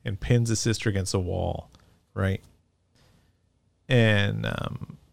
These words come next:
Madison's psychic, s-, uh, psyche starts fighting with Gabriel's psyche. And they're talking to each other, blah, blah, blah, blah, blah.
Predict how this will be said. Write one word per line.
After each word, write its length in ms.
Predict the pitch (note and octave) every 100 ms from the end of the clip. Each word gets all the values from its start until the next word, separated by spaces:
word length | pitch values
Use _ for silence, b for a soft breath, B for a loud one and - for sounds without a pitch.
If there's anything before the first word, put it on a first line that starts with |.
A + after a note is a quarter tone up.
| -
Madison's 640 | B2+ B2 C3 C3 D3 B2+
psychic, 760 | - - B2+ B2 - G#2+ - -
s-, 200 | - -
uh, 180 | - B2
psyche 580 | - - E3 - G2+ G2
starts 380 | - C#3 A#2+ -
fighting 440 | - A2+ A2 A2
with 140 | A2+ A2+
Gabriel's 420 | D3 F3+ C3 G2
psyche. 480 | - E2 - F#2 - b b b b
And 80 | A#2
they're 100 | G#2+
talking 300 | - G#2 G#2
to 60 | G#2
each 80 | G#2+
other, 120 | G2+
blah, 180 | G#2+ G#2
blah, 100 | G#2
blah, 140 | G#2
blah, 100 | G#2
blah. 380 | C3+ C#3+ C#3+